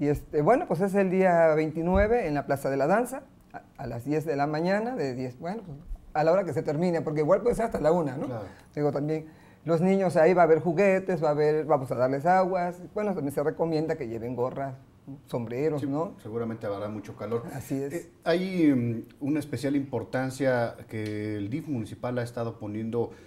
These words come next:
Speaker 2: sobre este tipo de atención, sobre el acercamiento social.
Speaker 1: Así
Speaker 2: ¿Cómo han
Speaker 1: es.
Speaker 2: visto ustedes esa parte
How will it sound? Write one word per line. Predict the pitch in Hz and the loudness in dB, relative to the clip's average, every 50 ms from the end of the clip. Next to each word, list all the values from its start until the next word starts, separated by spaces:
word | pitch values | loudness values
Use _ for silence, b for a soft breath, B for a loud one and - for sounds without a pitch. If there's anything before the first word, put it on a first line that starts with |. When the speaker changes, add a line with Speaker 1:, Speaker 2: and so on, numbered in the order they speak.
| B B B | B B B
Speaker 2:
sobre | - - 123 110 120 120 120 120 127 131 | -10 -6 -4 -2 0 0 2 0 0 -2
este | 143 - 139 | -4 -6 -6
tipo | 127 127 - 139 | -8 -6 -4 -2
de | 127 | -2
atención, | 117 120 - 117 110 104 151 151 | -2 -2 -4 -6 -6 -6 -6 -6
sobre | - 127 110 104 | -6 -6 -8 -8
el | 107 | -8
acercamiento | 101 - 110 104 - 113 107 113 123 127 120 123 117 | -10 -10 -12 -12 -10 -8 -6 -6 -6 -6 -6 -10 -12
social. | - - 104 - - 131 135 131 120 120 | -12 -12 -12 -8 -4 -4 -2 -4 -4 -6
Speaker 1:
Así | - - - - | -12 -18 -16 -12
Speaker 2:
¿Cómo | - 208 | -8 -6
han | 196 180 | -4 -4
Speaker 1:
es. | |
Speaker 2:
visto | 165 - - 165 | -4 -6 -6 -6
ustedes | 151 - 147 139 135 120 117 | -6 -4 -4 -4 -4 -4 -6
esa | 127 117 117 - - | -8 -10 -10 -12 -10
parte | - 107 107 104 - 104 | -8 -8 -8 -8 -10 -12